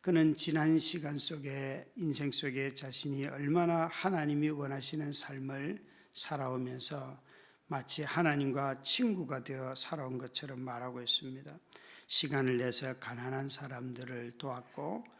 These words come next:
젊은이, 노인들, 고관들, 모든 우두머리들이, 이 욥의 삶은, 아, 그들의 삶의 기준점이 되기도 하였습니다.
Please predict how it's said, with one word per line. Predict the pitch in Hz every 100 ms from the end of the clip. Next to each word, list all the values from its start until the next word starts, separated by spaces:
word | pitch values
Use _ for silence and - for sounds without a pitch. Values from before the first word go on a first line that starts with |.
| - _
젊은이, | - 151 143 135 131 131
노인들, | 123 135 135 135 135 127
고관들, | - 135 135 131 123 131
모든 | 143 - - - 233 214
우두머리들이, | 170 160 147 156 170 156 135 139 160 151 147 - - - - _ -
이 | 139 147 139 131 - - - - 165 147 147
욥의 | 143 143 135
삶은, | - 131 127 135 131 269 - - _ _ 147
아, | 127 123
그들의 | - 139 131 127
삶의 | 123 - 135 131 123
기준점이 | - 139 147 147 151 131 127 127
되기도 | 143 127 117 127
하였습니다. | 147 139 123 - 151 135 -